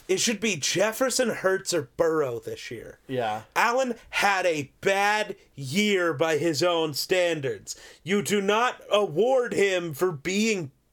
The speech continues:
Speaker 1: worse than normal.
Speaker 2: Yeah.
Speaker 1: Now, that's not to say he's not great, and I'm not saying he's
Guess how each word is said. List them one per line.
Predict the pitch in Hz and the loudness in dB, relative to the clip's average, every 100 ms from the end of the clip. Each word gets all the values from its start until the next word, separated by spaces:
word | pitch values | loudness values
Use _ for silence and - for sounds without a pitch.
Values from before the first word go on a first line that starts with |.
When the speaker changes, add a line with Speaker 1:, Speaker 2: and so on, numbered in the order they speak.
| 147 | -4
Speaker 1:
worse | 165 202 214 - | 0 2 0 -4
than | - 180 175 | -4 -2 0
normal. | 160 170 180 127 - _ _ _ _ _ _ - | 0 0 0 -4 -10 _ _ _ _ _ _ -18
Speaker 2:
Yeah. | 117 113 113 - _ _ _ _ | -12 -12 -12 -16 _ _ _ _
Speaker 1:
Now, | 208 214 - _ 160 | -6 -6 -8 _ -4
that's | 233 - | -4 0
not | 233 208 | -2 0
to | |
say | - 226 | 0 0
he's | 208 202 | 0 -2
not | 208 202 - | 0 -2 0
great, | 208 196 - - | 0 0 -2 -4
and | 175 | -2
I'm | 190 | 0
not | 196 190 | 0 0
saying | - 202 196 | 0 0 0
he's | 190 180 147 | -2 -6 -8